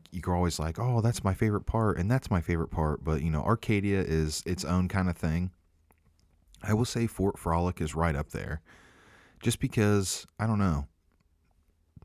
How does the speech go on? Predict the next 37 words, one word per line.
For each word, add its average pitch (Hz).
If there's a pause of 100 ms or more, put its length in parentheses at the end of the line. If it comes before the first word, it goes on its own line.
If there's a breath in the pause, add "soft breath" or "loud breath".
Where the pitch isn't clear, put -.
(280)
There 92
is 85 (140)
just 110
a 107
whole 113
bunch 113
of -
stuff. 90
This -
place -
is -
huge. 95 (920)
Oh, 101
man, 82
excuse 85
me. 76 (560 loud breath)
This 92
place 120
is 90
huge, 82
and 80
there's 82
a 85
whole 135
bunch 101
of 92
different -
places 90
you 87
can 82
explore. 104 (1120)
And 82
Cohen 131
is 90
just -
a 78
madman. 71